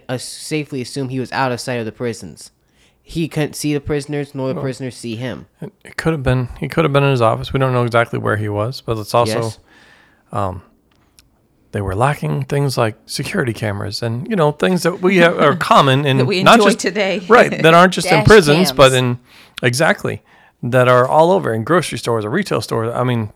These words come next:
Speaker 2: they're everywhere, right? They're
Speaker 1: Yes.
Speaker 2: on traffic lights and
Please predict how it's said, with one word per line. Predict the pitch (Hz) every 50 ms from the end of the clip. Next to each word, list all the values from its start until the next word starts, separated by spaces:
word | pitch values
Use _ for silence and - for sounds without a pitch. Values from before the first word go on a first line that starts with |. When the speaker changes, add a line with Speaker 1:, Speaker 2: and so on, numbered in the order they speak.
| _ _ _ _ _
Speaker 2:
they're | - - 104
everywhere, | 139 208 202 139 117 - 101 104 104 107
right? | 101 120 147 190 - _ -
They're | 123 113 113 110 104 - _ _ -
Speaker 1:
Yes. | - 110 110 120 143
Speaker 2:
on | - 110 123
traffic | - - 180 190 185 185 139 -
lights | 139 120 117 110 - - -
and | - 117 113 107